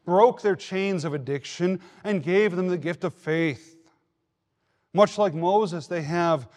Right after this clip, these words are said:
great testimonies of the saving power of the Lord. But for the, of the thousands of believers that I have met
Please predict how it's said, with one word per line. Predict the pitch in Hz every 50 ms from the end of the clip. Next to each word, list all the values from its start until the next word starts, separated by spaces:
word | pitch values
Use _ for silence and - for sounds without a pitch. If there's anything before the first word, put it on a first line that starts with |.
| _ _ _ _ -
great | 139 139 175 208 220 214
testimonies | - - - 226 220 - - 233 208 202 202 180 156 151 139 -
of | 170 160 151
the | 151
saving | - - - - 185 196 165 170 165 156
power | 139 - - - 185 190 190 165 147 135 135
of | 139 143 135
the | 143 151
Lord. | 151 170 180 185 190 185 175 160 147 135 127 117 - - - - - _ _
But | - 226 214
for | - - - 214 208 214 170 - - - - _ -
the, | 175 185 165 - - - -
of | - 233 214 185
the | 185 -
thousands | - - 233 226 254 285 320 320 233 220 240 214 165
of | 185 170 151
believers | 160 175 180 208 220 226 214 185 190 180 143 -
that | 180 175
I | 175 175 175
have | 175 170 139 131
met | 143 139 139 151 151 135 - - - -